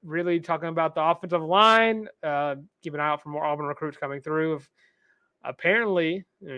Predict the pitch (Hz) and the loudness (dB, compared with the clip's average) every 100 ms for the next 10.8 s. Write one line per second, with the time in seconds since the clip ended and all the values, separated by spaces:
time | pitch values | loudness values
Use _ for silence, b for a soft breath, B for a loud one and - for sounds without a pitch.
0 | 127 131 - 143 135 165 160 156 170 175 | -12 -12 -8 -6 -4 -2 0 2 4 4
1 | 180 208 190 156 147 - 147 139 139 143 | 2 -6 -2 -2 0 0 0 2 2 -2
2 | 131 156 143 151 151 143 135 135 131 131 | -2 -8 -6 -6 -6 -6 -4 -2 -2 0
3 | 147 147 120 123 143 143 135 131 131 127 | 0 0 -4 -4 -2 0 -2 -2 -2 -2
4 | - 127 120 117 - _ _ _ _ _ | -4 -6 -6 -10 -20 _ _ _ _ _
5 | _ - 135 131 120 123 - 123 113 - | _ -12 -4 -4 -4 -10 -8 -10 -10 -6
6 | 143 131 120 113 - - b b b b | -2 -2 -4 -8 -16 -20 b b b b
7 | b 147 - 143 117 117 147 139 - 113 | b -2 0 0 0 -2 -4 -4 -4 -8
8 | 104 - _ _ _ _ _ _ _ _ | -10 -18 _ _ _ _ _ _ _ _
9 | _ _ - 170 165 165 143 - 113 - | _ _ 0 4 8 8 8 4 -6 -8
10 | - 107 151 - 120 - 101 - | -14 -14 -8 -6 -6 -6 -20 -20